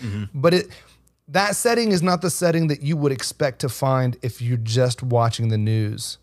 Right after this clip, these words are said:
Speaker 2: to tell you how people function.
Speaker 1: That's true. There, there's a common narrative that's put forth, um, that we, that gets absorbed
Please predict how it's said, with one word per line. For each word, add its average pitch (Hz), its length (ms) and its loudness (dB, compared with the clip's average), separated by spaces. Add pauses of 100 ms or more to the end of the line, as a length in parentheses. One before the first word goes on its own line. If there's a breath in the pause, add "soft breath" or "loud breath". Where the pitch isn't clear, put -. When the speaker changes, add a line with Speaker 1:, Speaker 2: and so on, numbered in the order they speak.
(140)
Speaker 2:
to 127 120 -2
tell 117 300 2
you 110 380 -4 (400)
how 113 220 -2
people 110 340 -10
function. - 380 -10 (1000 soft breath)
Speaker 1:
That's 294 240 -4
true. 95 440 -4 (680)
There, 170 260 -4
there's 156 340 -4
a 123 80 -6
common 110 540 -4
narrative 101 680 -6
that's 98 180 -10
put - 260 -12
forth, 85 460 -16 (600)
um, 92 440 -8
that 98 220 -6
we, 98 280 -12
that 101 200 -8 (500)
gets - 240 -4
absorbed 98 800 -8